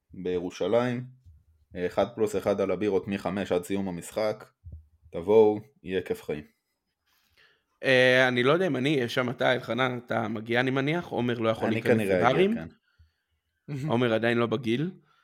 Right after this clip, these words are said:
Speaker 2: אה, אבל כן, אה, היינו,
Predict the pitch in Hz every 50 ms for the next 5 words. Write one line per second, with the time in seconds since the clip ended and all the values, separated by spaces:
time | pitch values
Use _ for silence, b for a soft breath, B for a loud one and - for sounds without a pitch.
0 | _ _ _ _ _ _ _ _ _ _ _ _ - - 117 127 135 139 135 139
1 | 139 139 135 139 143 139 139 - - - 120 120 113 117 123 123 123 123 123 -
2 | 220 262 262 - - - - 131 135 135 139 143 139 131 123 131 139 151 170 180